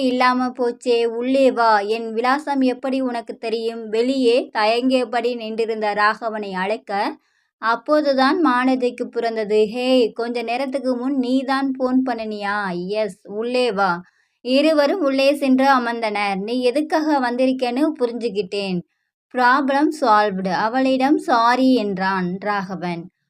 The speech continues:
புன்னகைத்தாள் மாலதி. "படிக்கும்போது ஸ்விம்மிங் சாம்பியன்,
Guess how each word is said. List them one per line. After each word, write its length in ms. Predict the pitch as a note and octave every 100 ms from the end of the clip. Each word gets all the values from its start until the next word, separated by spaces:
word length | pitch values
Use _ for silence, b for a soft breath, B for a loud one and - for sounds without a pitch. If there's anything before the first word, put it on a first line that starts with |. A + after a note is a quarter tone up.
| _ _
புன்னகைத்தாள் 840 | C4+ C#4 D4+ D4+ C4+ - A#3+ A#3+ E4
மாலதி. 540 | C4+ G#3 G3+ G3 F#3 G3+
"படிக்கும்போது 840 | - C#4+ C#4+ C#4+ C4 A#3 A3 G#3+ A#3 E4+ F#4+ _ _ _
ஸ்விம்மிங் 560 | _ C#4 C#4+ D#4 F4 F#4+ -
சாம்பியன், 720 | C4 A3+ B3+ C#4 A#3+ A3